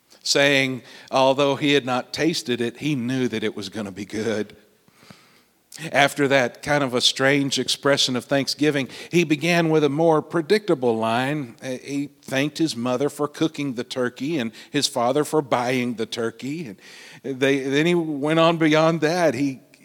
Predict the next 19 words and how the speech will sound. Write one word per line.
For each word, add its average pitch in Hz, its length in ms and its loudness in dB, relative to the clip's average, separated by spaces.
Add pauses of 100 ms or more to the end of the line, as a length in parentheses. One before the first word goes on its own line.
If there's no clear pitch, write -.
(140)
he 143 280 -6
even 143 320 -4 (220)
joined 151 240 0
together 143 400 0
a 127 60 2
whole 156 280 2
hidden 151 340 0
multitude 139 680 0
of 123 160 -4
people 131 360 -2
who 135 200 0
had, 123 160 -2 (300)
who 135 180 -2
had 120 160 -4
made 135 260 0
it 131 100 0
all 135 200 4
happen. 139 360 -2
He, 123 120 -4